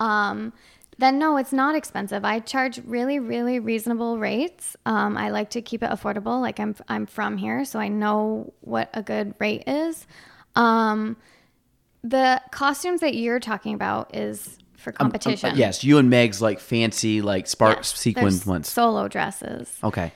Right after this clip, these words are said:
Speaker 1: So those are all custom made. Nobody has the same one.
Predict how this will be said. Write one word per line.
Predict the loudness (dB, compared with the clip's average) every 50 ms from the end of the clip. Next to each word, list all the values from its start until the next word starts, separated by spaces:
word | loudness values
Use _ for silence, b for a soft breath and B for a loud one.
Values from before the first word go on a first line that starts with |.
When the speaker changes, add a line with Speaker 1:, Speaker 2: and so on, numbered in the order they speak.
| _
Speaker 1:
So | -8 -2 0 2
those | 4 6 6 4 4 4
are | 2 0 2 2
all | 2 2 2 2 0
custom | -2 -2 -2 -2 -2 -4 -2 -2 0
made. | 0 0 -2 -2 -4 -6 -8 _ _ _ _ _ _ _ _ _ _ _ _ _ _ -6
Nobody | -4 0 0 0 0 2 0 0 0 0
has | -2 -2 -2 -2 -2 -6
the | -10
same | -10 -8 -4 -2 0 0 0
one. | 0 -2 -2 -2 0 -2 -2 -4